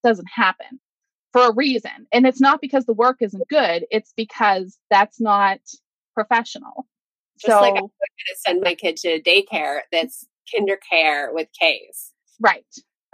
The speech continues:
Speaker 2: Or,
Speaker 1: Right.
Speaker 2: you know what I mean? There's all different, there's hor-, why, daycares always have the worst names and, and misspellings. Like, you're tr-, and
Speaker 1: They
Speaker 2: they're trying
Speaker 1: do, but, like, that's, like, on, I mean, it's, that's a little bit more on brand because it's dealing with kids,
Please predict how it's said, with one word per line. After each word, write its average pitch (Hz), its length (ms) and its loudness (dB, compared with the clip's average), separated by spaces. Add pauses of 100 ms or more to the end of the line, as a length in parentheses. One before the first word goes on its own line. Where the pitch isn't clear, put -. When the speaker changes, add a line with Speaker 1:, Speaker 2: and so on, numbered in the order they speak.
Speaker 2:
Or, 156 80 4
Speaker 1:
Right. - 100 -10
Speaker 2:
you 190 140 0
know - 60 -8
what - 200 -18
I - 60 -14
mean? 127 280 -6
There's 170 220 -2
all 156 160 0
different, - 380 -8
there's 226 180 -4 (100)
hor-, - 220 2
why, 240 200 2
daycares 226 560 0
always 208 360 2
have 202 160 -4
the 196 80 -2
worst 165 340 -8
names 123 440 -10
and, 175 260 -6 (120)
and 185 180 -6
misspellings. 147 920 -8
Like, 185 300 -6
you're 214 80 -2
tr-, - 100 -10 (100)
and 339 120 2
Speaker 1:
They 508 40 4
Speaker 2:
they're - 80 4
trying 370 180 2
Speaker 1:
do, 320 220 0
but, 330 180 -2
like, 311 240 0
that's, 359 340 0
like, 302 260 0 (140)
on, 254 460 0
I 277 80 0
mean, 269 200 -6
it's, 269 160 -4 (580)
that's 311 300 2
a 269 80 0
little 240 240 2
bit 294 160 -4
more 320 180 0
on 339 180 -8
brand 359 340 -6
because 240 320 -6
it's 220 180 -6
dealing 226 260 -2
with 214 100 -12 (100)
kids, 269 280 -2